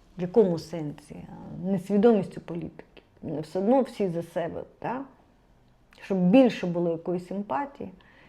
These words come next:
я думаю, він би якось знайшов, як вгомонити Путіна. Ну, знайшов би.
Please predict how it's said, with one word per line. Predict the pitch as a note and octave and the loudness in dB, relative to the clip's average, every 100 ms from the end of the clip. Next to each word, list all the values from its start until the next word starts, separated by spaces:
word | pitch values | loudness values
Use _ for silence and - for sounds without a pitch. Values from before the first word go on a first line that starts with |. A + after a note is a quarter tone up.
| - | -6
я | B3+ | 2
думаю, | D#4 D4 | 4 6
він | C4 | 6
би | A#3 A#3+ | 8 8
якось | A3+ G#3+ - | 6 0 -4
знайшов, | G3 F#3 - F3+ E3 | -4 -4 -6 -10 -8
як | E3+ E3+ D#3 | -8 -8 -10
вгомонити | E3+ D#3+ F3 E3+ E3+ D#3+ | -8 -2 0 -2 -4 -10
Путіна. | D#3 F3 D#3+ E3 | -12 -12 -10 -2
Ну, | F3 A#3 | 4 6
знайшов | G#3+ B3 B3 - G3 E3 | 6 6 4 0 -2 -2
би. | D#3 D#3+ | -6 -14